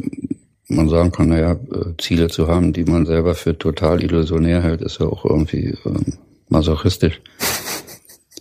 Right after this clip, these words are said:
Das kann so, so eine Art Selbstschutz gewesen sein, aber ich hab das tatsächlich nie als, als, äh, zu erreichendes oder zu erkämpfendes politisches Ziel gesehen.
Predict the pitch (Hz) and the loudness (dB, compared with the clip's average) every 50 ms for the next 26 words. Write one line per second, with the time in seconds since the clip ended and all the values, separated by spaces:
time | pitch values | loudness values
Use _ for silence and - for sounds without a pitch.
0 | _ - - - - 80 - - - 78 80 80 85 82 78 78 82 78 71 69 | _ -18 -8 -2 -2 -2 -2 -2 -2 -2 0 2 2 2 2 2 2 2 2 2
1 | 80 78 - 78 80 82 - - 90 82 - - 85 85 85 82 82 82 78 78 | 0 0 0 0 0 0 0 -2 -4 -2 0 0 2 2 4 2 2 2 2 2
2 | 80 85 87 - - - - 90 - - - - 82 - - - 87 82 - 85 | 0 0 0 -2 -4 -4 -4 -4 -4 -4 -6 -4 -4 -4 -2 -4 -4 -2 -2 -2
3 | 82 82 80 78 85 85 82 - 82 80 78 - - - - - - - - - | -2 -2 0 2 2 2 4 2 2 0 0 -2 -6 -6 -6 -8 -8 -8 -10 -12
4 | - _ _ _ _ - - - - - 92 - - - - - - 78 78 82 | -16 _ _ _ _ -6 -6 -4 -4 -6 -8 -8 -6 -2 0 2 2 2 0 0
5 | - 82 87 90 - 87 80 78 - 85 82 80 - - 76 78 - - 87 85 | 0 0 0 2 0 0 0 0 -2 -2 -4 -2 0 0 0 0 0 0 0 0
6 | 87 - 80 80 80 - - 82 85 92 85 85 90 85 - - - 92 92 98 | 2 2 0 -2 0 -2 -4 -2 -2 -2 -2 -2 -2 -4 -4 -4 -2 -2 0 0
7 | 101 98 95 101 98 92 90 | 0 0 2 2 2 0 0